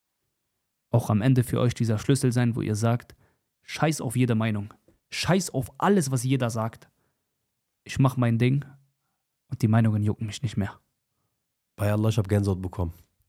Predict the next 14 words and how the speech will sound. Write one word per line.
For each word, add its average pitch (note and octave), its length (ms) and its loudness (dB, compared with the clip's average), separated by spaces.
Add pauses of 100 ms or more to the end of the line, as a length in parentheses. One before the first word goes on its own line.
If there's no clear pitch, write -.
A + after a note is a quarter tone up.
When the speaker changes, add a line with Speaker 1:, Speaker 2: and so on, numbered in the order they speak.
(140)
Speaker 2:
Das - 260 -6
war G#2+ 200 4
ein G2+ 220 -2 (200)
unnormaler A2+ 500 4
Podcast. F#2 460 -2
Ich - 140 -14
liebe G2 180 0
dich, F2 180 -6
Mann. F#2+ 280 0
<laughs> G#4+ 40 0 (640)
Speaker 1:
So, A#2 160 2
Ladies A#2+ 320 -2
and A2 80 0
Gentlemen, B2+ 380 2